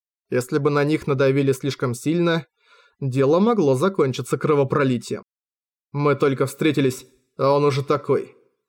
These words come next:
Таких типов я не перевариваю».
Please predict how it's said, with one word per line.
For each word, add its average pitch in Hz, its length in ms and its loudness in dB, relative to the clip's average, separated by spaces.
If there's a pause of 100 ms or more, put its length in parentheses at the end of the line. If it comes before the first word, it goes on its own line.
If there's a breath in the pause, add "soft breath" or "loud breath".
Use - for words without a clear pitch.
(220)
Таких 139 380 -2
типов 170 420 0 (320)
я 156 260 2
не 147 120 0
перевариваю». 131 760 2